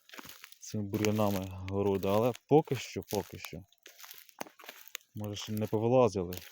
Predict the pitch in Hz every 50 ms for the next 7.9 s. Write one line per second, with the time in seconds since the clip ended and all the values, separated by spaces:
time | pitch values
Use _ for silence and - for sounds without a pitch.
0 | - - - - - - - _ - 107 104 107 101 - - 113 113 101 - 117
1 | 107 107 101 98 131 147 147 127 - 117 101 95 - - - - - - - -
2 | - _ _ _ _ _ - - - - - - - - - 98 - - - 107
3 | 107 104 98 107 104 104 101 90 - 107 95 - 98 101 98 101 101 98 98 95
4 | 92 90 87 - - _ - - - - - _ - - - - - - - _
5 | _ _ _ _ _ _ _ _ _ _ - - - - - - - - - -
6 | _ _ _ _ _ _ _ - 107 101 - - 101 98 104 98 101 110 107 107
7 | 107 110 110 123 131 120 - - 113 101 101 95 92 90 90 87 87